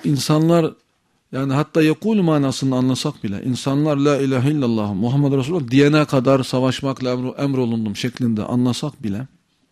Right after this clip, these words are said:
ki biraz evvel dedim, o zaman dinde zorlamaya girer yani iş biraz. O biraz, e, çok tevil gerektirir. Yani zorlamaya, e, zorlamak zorunda kalacağız. Tevil kapısını zorlayacağız yani.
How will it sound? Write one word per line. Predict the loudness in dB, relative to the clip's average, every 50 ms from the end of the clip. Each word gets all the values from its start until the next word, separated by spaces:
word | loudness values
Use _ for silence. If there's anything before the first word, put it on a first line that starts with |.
| _ _ _ _ _ _ _ _ _ _ _ _ _ _ _ _ _ _ _ _ _ _ -20 -20 _ _ _ _ _ _ _ _ -10
ki | -6 -4 -2
biraz | -2 -2 -2 0
evvel | -2 -2 0 -2 -2
dedim, | -2 -2 -2 -2
o | -2 0
zaman | 0 0 0 0 0
dinde | 0 0 0 0 0
zorlamaya | 0 0 0 0 0 0 2 2 2 0
girer | 0 0 0 0 0 0 -2
yani | -2 -4 -4 -4 -4 -4 -4
iş | -6 -8 -10 -10
biraz. | -10 -10 -10 -12 -12 -14 -14 -12
O | -10 -10 -10 -10 -10 -12 -14 -16 -20 -20 -10
biraz, | -6 -4 -2 -2 -2 -4 -6 -12 -16 -20 _ _ _ _ _ -10 -6
e, | -4 -4 -4 -4 -6 -8 _ -8
çok | -4 -2 -2 -4 -2 -2
tevil | -2 0 0 0 0 0 2
gerektirir. | 2 2 2 0 -2 -4 -6 -6 -4 -2
Yani | -2 0 0 0
zorlamaya, | 0 0 0 2 2 2 2 2 2 2 2 0 -2 -6 -10 _ _ _ _ _ _ _ _ _ -20 -20 -20 _ -12
e, | -8 -8 -8 -8 -10 -8
zorlamak | -4 -2 0 2 2 2 2 0 0 0
zorunda | 0 0 0 0 -2 -4
kalacağız. | -4 -4 -6 -4 -6 -6 -8 -8 -10 -10 -14 -16 -20 -20 -20 _ _ _ _ _ _ _ _ _ _ _ _ _ _ _ _ _ -10
Tevil | -6 -4 -2 0 0
kapısını | -2 -2 -4 -4 -4 -4 -4 -4 -2 -2 -2
zorlayacağız | -2 -2 -2 0 0 0 0 0 0 2 2 2 0 -2 -4
yani. | -8 -8 -8 -10